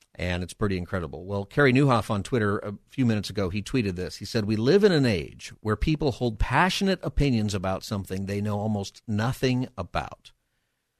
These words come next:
Many people are three questions away from their worldview collapsing." Let me ask you this question, seriously, from wherever you're at. How many questions does it take somebody to sort of destroy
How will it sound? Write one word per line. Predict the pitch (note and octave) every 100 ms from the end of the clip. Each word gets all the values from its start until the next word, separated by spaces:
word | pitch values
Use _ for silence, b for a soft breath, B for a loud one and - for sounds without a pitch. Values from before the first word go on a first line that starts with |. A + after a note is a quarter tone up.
| _
Many | G#2+ B2 G3+
people | - A2 - E2+ G#2+ -
are | G#2+
three | G2 C#3+ F#3
questions | - E3 D#3 - C3+
away | A#2 A2 C3+ F#2
from | F#2 A2+ G#2
their | F#2+
worldview | F#2+ A#2 C3+ G#2+ G2+ F#2+
collapsing." | - G#2 F2+ E2 - - G1+ _ _ _ _ _ _ _ _ _ _ _ _ _ _ -
Let | -
me | A#3+
ask | F3 B2 -
you | F#2
this | F#2 -
question, | - F#2+ D2 - A1+ A#1 _ -
seriously, | D3 A#2+ G2 E2 D2
from | F#2 G2 G2
wherever | A#2 C3+
you're | C3 G#2+ F2
at. | C#2+ - _ _ _ _ -
How | D3+
many | F#3
questions | D#3 F3+ D3+ B2 G2+
does | - G#2+
it | G2
take | B2 A2
somebody | A#2 G2+ F2+ F2+
to | - G#2 F#2+
sort | F2+ B2 G#2
of | F#2
destroy | F#2 - - B2 G2 C#2 F#2+